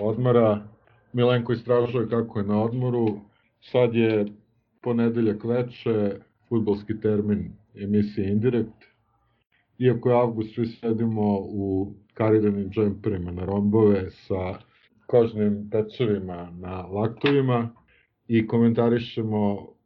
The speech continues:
minulo kolo fudbalskog prvenstva. A u minulom kolu naš Partizan igrao je u gostima na jugu, u Surdulici. Nama drag stadion zbog onog finala kupa od pre nešto više od dve godine.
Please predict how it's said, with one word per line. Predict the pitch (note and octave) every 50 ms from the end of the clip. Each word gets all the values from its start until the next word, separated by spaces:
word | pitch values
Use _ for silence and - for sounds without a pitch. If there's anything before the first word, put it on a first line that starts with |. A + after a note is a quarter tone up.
| _ -
minulo | A2+ A2 A2 G#2+ G#2 G2+ G2+ F#2+ G2
kolo | - A2+ G2+ F#2+ F#2 F#2 F2+ -
fudbalskog | G#2 G2+ G2+ G2 E2+ - - - - _
prvenstva. | - G2 F#2 F#2 F#2 E2+ - - _ - - - _ _ _ _ _ _ _ _ _ _ _ _
A | - B2+ C3 C3+
u | C3
minulom | C#3 D#3 D#3+ D#3+ E3 D#3+ D3+ C3 A#2+ A#2+
kolu | D3 D3 D3 D3+ D3 C#3+ C3+ B2 A2+ A2+
naš | C3 A#2+ A#2+ A#2+ A#2 -
Partizan | C3 A#2+ - - B2+ A#2+ A2+ C3 B2 A2+ A2+
igrao | A2+ G#2 A2 A#2 A2+ A2 G#2+
je | G2+ G2+ G2+ G2 F#2+ F#2+ - - -
u | G2 F2+
gostima | F#2+ A2 G#2+ G#2 - - - A#2 G#2 G2+ G2 F#2 F#2
na | F2+ F2 F#2
jugu, | G2 G#2 A2+ B2 A#2+ A#2 A#2 A#2
u | A2 F#2+ F#2 F2+ - -
Surdulici. | G#2 G#2 G#2+ A#2+ A#2 A#2 A#2 A#2 - - - A#2 G#2+ - - _ _ _ _ _ _ -
Nama | A2+ B2 C3+ C3 B2 B2
drag | A#2+ A2+ C3+ B2+ A2 -
stadion | - - B2+ A#2 A2 G2+ G2+ G2 G2 F#2
zbog | - F#2 F2+ F#2+ F#2 F2 D#2+ - - _ _ _ _ _ _
onog | - A2 A2 A2 G#2 G#2
finala | - - A2+ A2 G#2+ G#2 G2 F2 E2+ - -
kupa | - G#2 G#2 G#2 - -
od | - C2+ - _
pre | - - F2+ E2+ D#2+ C#2 E2+
nešto | G2 F#2+ F2 - - - F2+
više | F#2+ F#2+ - - E2+
od | D2+
dve | D2 F2 E2+ E2
godine. | E2+ F#2+ G2 G#2 A#2+ B2 B2 A2+ G#2+ G#2+ G#2